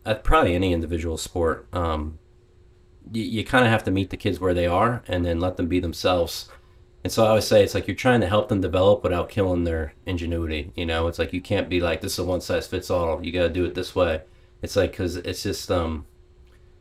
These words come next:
it's just not gonna, I think that maybe you can get to a certain level like that, but you can't be elite in that way. You have to, like, everybody has their kinda unique, um, abilities, and, and it, it usually matches their personality, you know? Um,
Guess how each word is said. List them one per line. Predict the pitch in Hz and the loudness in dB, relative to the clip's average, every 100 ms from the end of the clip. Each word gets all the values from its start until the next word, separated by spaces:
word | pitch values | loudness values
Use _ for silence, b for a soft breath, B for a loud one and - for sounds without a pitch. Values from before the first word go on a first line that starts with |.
| - | -8
it's | 87 | -6
just | 107 95 | -4 0
not | 107 | 0
gonna, | 101 98 90 87 - | 2 0 0 -4 -6
I | 98 | 2
think | 131 120 | 2 4
that | 110 104 107 | 2 0 0
maybe | 104 110 | 0 0
you | 104 | 0
can | 95 | 0
get | 98 110 | 2 0
to | 110 | 0
a | |
certain | 104 117 - | 0 0 2
level | 110 120 | 2 4
like | 120 120 247 | 6 4 2
that, | 247 - | 2 2
but | - | -2
you | 87 | -4
can't | - - - | -4 -4 -2
be | 76 | -4
elite | 73 76 - | -4 -6 -8
in | - 50 | -8 -6
that | 50 - | -6 -4
way. | 82 | -4
You | 80 80 | -4 -4
have | 87 - | -4 -2
to, | 80 | -2
like, | 78 76 - | 0 -2 -6
everybody | 98 95 85 82 | -6 -2 0 0
has | 85 82 | 0 -2
their | 82 | -4
kinda | 78 - 80 | -6 -6 -4
unique, | 80 82 85 - - - - - - | -4 -2 -4 -6 -20 -20 -20 -16 -6
um, | 85 78 76 76 - - | -4 -2 -4 -8 -14 -14
abilities, | 82 90 90 87 87 - | -6 0 0 2 0 -2
and, | 78 78 - | -6 -6 -4
and | 78 | -4
it, | 78 - b | -4 -10 b
it | - | -6
usually | 82 107 123 85 | 2 4 4 2
matches | 85 80 - 80 | -2 -6 -8 -8
their | 78 | -6
personality, | - - - 85 92 - - - | -2 -2 -2 -2 -2 -2 -6 -10
you | - 82 | -6 -4
know? | 78 82 85 87 | -4 -6 -8 -6
Um, | 82 85 82 | -4 -4 -6